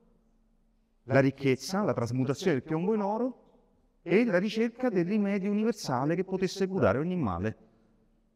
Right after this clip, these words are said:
Ma qual è il rimedio cu-, universale che può curare ogni male? Sta dentro di noi.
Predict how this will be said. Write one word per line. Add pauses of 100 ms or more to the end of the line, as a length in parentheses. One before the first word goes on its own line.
(160)
Ma
qual
è
il
rimedio
cu-,
universale
che
può
curare
ogni
male?
Sta
dentro
di
noi.